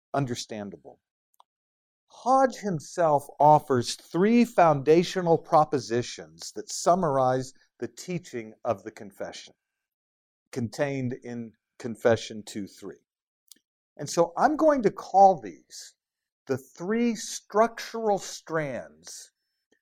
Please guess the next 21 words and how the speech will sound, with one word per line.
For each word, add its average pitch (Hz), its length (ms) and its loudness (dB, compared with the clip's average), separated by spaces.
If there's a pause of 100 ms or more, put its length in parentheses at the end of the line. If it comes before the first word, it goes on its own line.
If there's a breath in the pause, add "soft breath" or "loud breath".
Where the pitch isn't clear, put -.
(140)
that, - 200 -4
taken 226 420 0
together, 151 580 -2
comprise 151 880 -6 (360)
the 123 100 -6
core 101 680 0 (300)
of 127 180 -4
Van 139 220 -2
Til's 131 440 -4
own 117 220 -10
Trinitarian 101 680 -6
theology. - 640 -10 (920)
And 135 120 0
let 202 140 8
me 214 120 2
make 202 220 6
explicit - 800 -2
from 131 160 -6
the 131 140 -4
outset 135 540 0
something 123 520 -6